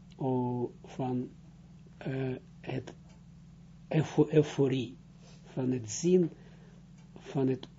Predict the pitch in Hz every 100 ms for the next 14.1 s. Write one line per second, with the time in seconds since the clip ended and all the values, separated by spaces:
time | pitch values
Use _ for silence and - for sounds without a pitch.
0 | - 131 156 202 147 135 - 151 143 143
1 | - - 131 131 127 120 117 131 127 -
2 | 131 123 113 123 120 117 - 117 113 -
3 | - - - - - - 117 - - -
4 | - - 120 113 - - - - 143 123
5 | - - - - 123 139 - 139 127 139
6 | 127 127 120 - - - - - - -
7 | 135 127 120 - - 139 151 160 151 135
8 | 127 - - 127 123 113 - 127 123 120
9 | - 123 - 123 - 170 160 143 135 -
10 | 262 135 - - - - - - - -
11 | - - 143 139 - 131 - 127 143 208
12 | 208 196 180 156 160 147 - - 175 147
13 | 143 160 165 156 151 151 131 139 139 135